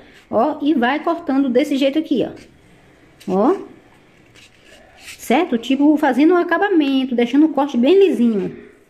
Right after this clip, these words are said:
Ó. Tá vendo? Olha. Eu não sei se dá pra ver direito, mas tá bem frisadinho, tá?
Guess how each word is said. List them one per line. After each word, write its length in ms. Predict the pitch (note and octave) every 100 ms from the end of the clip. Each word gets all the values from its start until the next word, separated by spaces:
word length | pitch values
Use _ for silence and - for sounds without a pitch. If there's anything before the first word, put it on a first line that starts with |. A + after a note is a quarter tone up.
| _ _ _ _ _ _ _ _ G#3+
Ó. 280 | G3 A#3+ D#4+ - - _ _ _ _ _ _ _ _ - - - - - - - - _ -
Tá 100 | D#3+
vendo? 460 | A3+ D4 - - - _ _ -
Olha. 380 | D3+ G#3 D4 - - - - - - _ - _ _
Eu 80 | G#3+
não 100 | D4+
sei 160 | - E3+
se 100 | E3+
dá 140 | E3
pra 140 | E3+
ver 140 | E3 D#3+
direito, 680 | F3+ A3 E3 G3+ D4+ D#4+ - - - - _ _ _ _ _ -
mas 240 | F#3+ G#3+
tá 140 | - B3+
bem 260 | F#3 G#3+
frisadinho, 600 | A3 B3 C#4 C#4 F#3 C#3+
tá? 340 | - F3 G3+